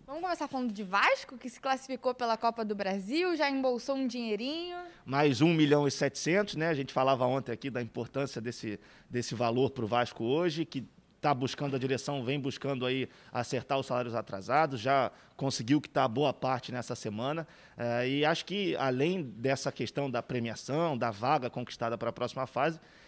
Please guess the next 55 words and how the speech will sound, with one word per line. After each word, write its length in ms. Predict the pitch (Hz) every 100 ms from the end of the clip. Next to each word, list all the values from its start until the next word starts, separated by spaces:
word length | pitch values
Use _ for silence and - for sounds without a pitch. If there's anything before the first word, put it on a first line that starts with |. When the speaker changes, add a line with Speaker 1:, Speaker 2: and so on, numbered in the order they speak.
| -
Speaker 2:
eh, 60 | 110
algumas 460 | 110 120 143 180 -
coisas 360 | 165 175 196
boas 340 | 123 170 185 147
a 40 |
gente 120 | 147
pôde 240 | - 147 120
ver 140 | 127
ontem. 280 | 135 170 165
O 60 |
Morato 540 | 135 127 120 143 175 -
fez 180 | 147 123
uma 160 | 127
boa 160 | 117 127
estreia, 380 | - 135 151 156
com 120 | 139
bastante 400 | 131 - 131 -
movimentação 560 | 127 120 120 120 - 123
pelo 160 | 123
lado 180 | 117 120
direito. 460 | 110 113 147 156 - - -
Speaker 1:
O 60 |
Léo 180 | 254 285
Jabá, 320 | 311 269 262
assim 300 | 277 - 311
que 80 | 311
entrou 200 | 285 285
em 60 | 254
campo, 240 | 262 262
já 80 | 240
recebeu 400 | 254 247 233 240
uma 140 | 240
bola 240 | 220 226 233
e 20 |
já 140 | 226
foi 340 | 214 247 233 214
muito 260 | 233 262
rápido 380 | 226 214 220 233
lá 160 | 214 208
pra 300 | 208 196 185 - -
tentar 320 | 233 226 240
finalizar, 600 | 233 233 208 208 226 262
não 120 | 254
conseguiu, 440 | 240 233 220 196 220
infelizmente. 760 | 220 214 202 196 220 269 - _ _ _ -
Mas 160 | 240
a 60 | 269
gente 160 | 277 302
já 80 |
vê 80 | 302
uma 140 | 277 302
evolução 360 | 294 339 330
no 60 | 370
time, 260 | - 233
né? 200 | 202 190